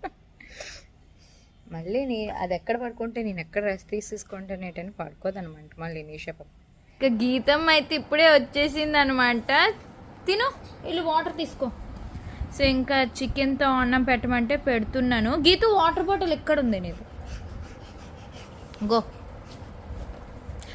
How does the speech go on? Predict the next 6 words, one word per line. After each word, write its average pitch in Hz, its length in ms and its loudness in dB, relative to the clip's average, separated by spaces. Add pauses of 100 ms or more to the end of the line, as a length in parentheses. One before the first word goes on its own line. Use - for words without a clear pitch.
(140)
రేపు 285 260 10
ఇంకా 269 280 4
ఫ్రూట్స్ 285 400 -2
డే 285 100 2
యాక్టివిటీ 285 680 4
ఉందంట. 277 460 2